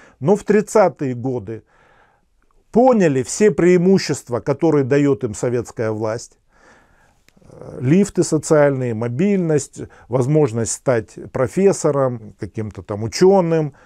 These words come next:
инженером и так далее, трактористом, в конце концов, лётчиком, значит, танкистом. Они это поняли, и уже в тридцатые годы, когда мы читаем сводки Н К В Д, а Н К В Д это была соци-, <laughs> как, как типа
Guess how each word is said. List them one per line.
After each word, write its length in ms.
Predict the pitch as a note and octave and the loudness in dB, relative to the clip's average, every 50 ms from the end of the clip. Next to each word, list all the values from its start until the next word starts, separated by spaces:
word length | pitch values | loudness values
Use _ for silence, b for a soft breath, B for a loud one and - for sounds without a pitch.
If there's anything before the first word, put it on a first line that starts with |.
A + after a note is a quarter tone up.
| b b b | b b b
инженером 720 | A#2 A#2 A#2 G2 B2 C3 D3+ F3 G3 G3+ F3 D#3+ C#3+ C3+ | -12 -10 -6 -4 -2 0 2 4 4 4 4 2 0 -4
и 40 | C3 | -4
так 220 | - C#3 C3 B2+ | -4 -4 -4 -2
далее, 380 | B2 C3 B2+ A#2 A2 G#2+ G2+ - _ _ | -2 -2 -2 -2 -2 -4 -8 -10 _ _
трактористом, 720 | - B2+ - - - C#3 A#2+ D3 F3+ F3 - - C#3+ B2 | -8 -8 -4 -4 -2 0 2 2 2 0 0 -2 -4 -4
в 40 | - | -4
конце 260 | - B2+ G#2 - A#2 | -6 -6 -6 -6 -8
концов, 380 | F#2+ A2+ G#2+ F#2+ - G#2+ F2 - | -8 -8 -10 -10 -10 -10 -10 -8
лётчиком, 640 | A#2 A#2 C3+ F3 D#3 - - - - - G#2+ F#2 B B B B B B B B B B B B B B | -4 0 2 2 2 0 -4 -12 -12 -12 -12 -14 B B B B B B B B B B B B B B
значит, 580 | - - A#2+ B2 B2 A#2 - - B2 G#2 - _ | -12 -8 -6 -6 -6 -4 -4 -6 -6 -8 -8 _
танкистом. 720 | - C3 A#2 A2+ A2 - F3 G3 F#3 - - D#3+ C3 A#2+ b b b b b b b b b _ | -6 -4 -4 -4 -4 -2 0 0 0 0 -2 -4 -4 -4 b b b b b b b b b _
Они 300 | C#3+ C#3+ D#3 F3+ G3+ F#3+ | -2 2 4 4 4 4
это 380 | E3 - D#3+ D3+ - - C#3 A#2+ | 2 2 0 -2 0 0 -2 -2
поняли, 460 | - - G#3 A3+ A3 G#3+ G3+ G3 F#3 | 0 0 0 2 2 2 2 2 2
и 180 | F#3 - E3+ | 0 0 0
уже 240 | E3+ F3+ D#3+ G3 A3+ | 2 2 4 4 2
в 80 | - - | 2 2
тридцатые 580 | - F3+ F3 - - F#3 E3+ C3+ - C#3 C3 | 0 -2 0 2 2 2 2 0 0 -2 -4
годы, 440 | B2+ B2+ D#3 G3 A3 F#3+ G#3+ G#3 G#3+ b b b b b b b b b _ _ _ _ _ _ _ _ | -2 0 0 0 2 2 0 -2 -4 b b b b b b b b b _ _ _ _ _ _ _ _
когда 260 | - C3+ C#3 D#3+ D3+ | -4 0 2 2 2
мы 140 | C#3+ C#3 B2+ | 2 0 -4
читаем 480 | - C#3 A#2 - D3+ C3+ B2 A2+ A#2 | -6 -10 -6 -2 -2 -2 0 -2 -6
сводки 500 | A2 - - C#3 C3 B2+ - - _ A#2 | -10 -10 -8 -6 -6 -6 -6 -8 _ -12
Н 140 | A2 G#2+ A2+ | -10 -10 -6
К 120 | - C#3 | -4 -2
В 120 | B2 C3+ D3 | 0 0 0
Д, 260 | E3 A#3+ C4+ C4+ B3+ - _ _ _ | 0 -2 -6 -6 -8 -12 _ _ _
а 160 | - C3 C3+ | -6 -4 -4
Н 100 | C#3 C#3+ | -4 0
К 100 | - F3 | 0 2
В 100 | F3 G3 G3+ | 2 4 4
Д 100 | A#3 C4+ | 4 2
это 420 | C4 A3 - - - D#3 - F3 | 2 2 0 -4 -8 -4 -2 -2
была 320 | D3 C#3 D#3 E3 F3+ F3 | 0 2 2 2 2 0
соци-, 420 | D3+ - D#3+ D3+ - - A3 G#3 F3 - - | -2 -4 -8 -10 -12 -14 -16 -16 -18 -14 -14
<laughs> 140 | D3+ D3 C#3+ | -14 -8 -6
как, 120 | F3+ - | -6 -6
как 280 | - C#3 E3 D#3 B2+ - | -2 -2 -2 -2 0 -4
типа 300 | F3+ D#3 - D3+ C3 | -6 -4 -2 -2 -4